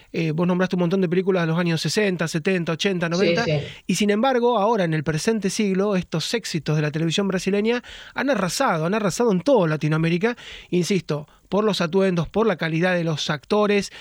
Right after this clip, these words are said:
Speaker 1: porque es lo mejor de lo mejor, por los palacios que se muestran en el caso de Roma, y bueno, por las escenas que muchas veces son multitudinarias.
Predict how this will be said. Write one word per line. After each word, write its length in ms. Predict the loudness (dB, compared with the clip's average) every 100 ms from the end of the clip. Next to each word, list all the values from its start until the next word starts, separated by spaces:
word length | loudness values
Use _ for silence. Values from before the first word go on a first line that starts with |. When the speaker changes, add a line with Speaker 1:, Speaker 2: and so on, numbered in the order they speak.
| -10
Speaker 1:
porque 180 | -4 0
es 60 | 2
lo 80 | 2
mejor 340 | 2 0 0
de 60 | 0
lo 80 |
mejor, 420 | 0 0 2 2 0 -12 -20 -2
por 180 | 0 0
los 320 | -2 -4 -6
palacios 540 | -2 0 0 0 -2
que 100 | -2
se 120 | -2
muestran 500 | 0 0 0 -2 -2
en 80 | -2
el 80 | 0
caso 480 | 0 0 0 0 0
de 80 | 0
Roma, 420 | 2 2 2 0 -4 -16 -12
y 340 | 0 2 4 4
bueno, 260 | 2 2
por 160 | -2 -2
las 200 | -2 -2
escenas 500 | -2 0 0 -2 -4
que 100 | -4
muchas 280 | -2 0 0
veces 360 | 0 -2 -4 -12 -20
son 180 | -4 0
multitudinarias. 960 | 2 2 0 0 2 2 0 -2 -4